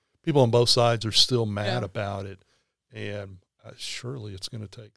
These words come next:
Speaker 1: thirty years before there can be any kind of dispassionate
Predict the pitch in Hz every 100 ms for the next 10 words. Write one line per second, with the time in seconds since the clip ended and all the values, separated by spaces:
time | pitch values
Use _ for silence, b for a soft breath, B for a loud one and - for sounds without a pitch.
0 | _ - 113 104 98 107 107 98 - 110
1 | _ 107 101 98 107 98 104 104 _ 110
2 | 101 92 - 98 - - 104 - - 101
3 | 101